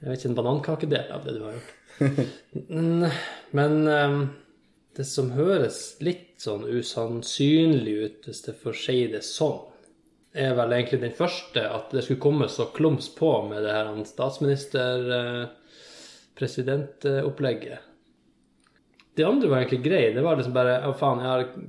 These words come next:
Speaker 1: kuka det til her, nå må jeg bare berge det, berge maten.» Så det, det kan jeg godt se for meg at du har vært kreativ
Speaker 2: Mm.
Speaker 1: i løsningen der.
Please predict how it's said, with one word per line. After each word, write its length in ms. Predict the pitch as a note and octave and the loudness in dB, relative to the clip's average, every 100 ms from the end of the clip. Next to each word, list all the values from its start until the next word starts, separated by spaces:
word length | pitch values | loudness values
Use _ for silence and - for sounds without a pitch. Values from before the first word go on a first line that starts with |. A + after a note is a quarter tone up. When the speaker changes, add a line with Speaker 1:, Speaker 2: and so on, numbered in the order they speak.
| - | -2
Speaker 1:
kuka 280 | C#3+ C#3 B2+ | 2 4 2
det 40 | A#2 | 2
til 120 | C3+ | 0
her, 160 | A#2 A2+ | 0 0
nå 60 | |
må 80 | A#2 | -2
jeg 80 | A2+ | 0
bare 160 | A2+ A2 | 0 0
berge 300 | A#2 A#2+ A#2+ G#2 | 2 2 2 0
det, 140 | G#2 G#2 - - | -4 -8 -12 -4
berge 300 | B2+ B2+ A2+ | 0 2 0
maten.» 640 | A#2 B2+ C#3+ - - - - _ _ _ _ | 0 0 0 -4 -12 -12 -16 _ _ _ _
Så 80 | D3 | -8
det, 80 | - - | -8 -6
det 120 | E3+ | -2
kan 120 | F#3 | 2
jeg 80 | D3+ | 4
godt 160 | C#3 - | 4 2
se 80 | A#2 | 0
for 140 | B2+ | 0
meg 140 | A#2 G2+ | 0 -2
at 80 | A#2+ | 0
du 80 | |
har 140 | A2+ A2 | 2 2
vært 720 | G#2+ G#2 G2+ - C#3+ C#3 - - | 2 0 -4 -8 -10 -10 -12 -4
kreativ 580 | C3 A#2 - G#2+ G#2 - _ _ _ - | 0 0 0 -2 -4 -16 _ _ _ -6
Speaker 2:
Mm. 140 | A#2 - - _ C#3 | -6 -6 -20 _ -4
Speaker 1:
i 60 | |
løsningen 480 | A#2 A#2 A2+ A2+ G#2+ | 0 0 0 -6 -6
der. 220 | G#2+ G#2+ | -6 -8